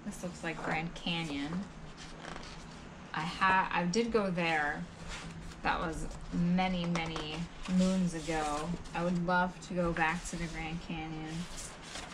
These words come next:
It would be great just to hop in an R V or some type of vehicle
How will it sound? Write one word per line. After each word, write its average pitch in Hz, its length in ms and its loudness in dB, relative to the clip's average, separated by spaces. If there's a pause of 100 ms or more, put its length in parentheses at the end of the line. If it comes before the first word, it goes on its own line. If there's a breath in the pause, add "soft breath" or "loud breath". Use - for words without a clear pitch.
(840)
It 254 80 12
would 440 120 8
be 349 100 8
great 175 480 2
just 185 160 -2
to 160 160 -2
hop 175 480 2
in 175 140 -2
an 165 80 -4
R 165 240 4
V 156 440 0
or - 80 -6
some 170 300 -2
type 160 180 0
of 160 100 -6
vehicle 156 680 0